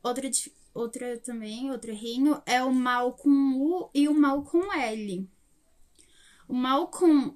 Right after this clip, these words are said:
U, ele é o contrário de bom. E o mal com L é o contrário de bem. Então, assim, é... por exemplo, "Estou bem."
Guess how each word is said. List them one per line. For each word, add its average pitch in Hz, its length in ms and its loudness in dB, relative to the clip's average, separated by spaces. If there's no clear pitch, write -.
U, 269 480 2
ele 247 320 0
é 254 120 -2
o 254 200 -4
contrário 262 600 -2
de 233 120 -4
bom. 233 500 -2
E 254 140 0
o 269 60 6
mal 269 300 4
com 294 260 4
L 254 440 0
é 240 80 -2
o 233 80 0
contrário 233 480 -4
de 233 300 -4
bem. 220 680 -2
Então, 269 180 -2
assim, 226 640 -2
é... 214 720 0
por 233 80 -12
exemplo, 202 600 -6
"Estou 269 380 2
bem." 233 520 -2